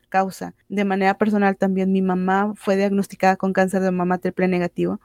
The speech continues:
justo cuando yo estaba terminando mi, mi tesis doctoral.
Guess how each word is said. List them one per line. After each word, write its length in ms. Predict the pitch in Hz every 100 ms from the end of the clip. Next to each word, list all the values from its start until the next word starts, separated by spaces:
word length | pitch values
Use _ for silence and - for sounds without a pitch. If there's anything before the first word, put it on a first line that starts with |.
| _
justo 380 | - 240 - 240
cuando 220 | 240 226
yo 60 | 220
estaba 260 | - 214
terminando 560 | 208 208 202 196 185 190
mi, 240 | 196 190
mi 160 | 190 180
tesis 320 | 180 - 185
doctoral. 460 | 180 - 180 180